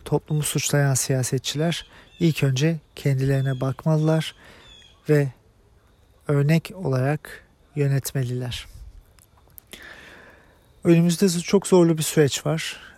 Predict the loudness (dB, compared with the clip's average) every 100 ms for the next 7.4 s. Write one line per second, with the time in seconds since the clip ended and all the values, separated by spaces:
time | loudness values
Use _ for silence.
0 | -6 -2 -2 -2 -2 0 2 2 2 0
1 | 0 -2 -2 -4 -2 -4 -2 -2 0 -2
2 | -2 0 0 0 -4 -2 2 2 2 -2
3 | 2 4 2 2 0 0 -2 -16 -20 -20
4 | -2 2 2 2 0 -2 -4 -2 0 -2
5 | -4 -8 -2 0 0 -4 -4 -2 0 0
6 | 0 -2 -4 -2 2 2 0 0 0 0
7 | -4 -6 -8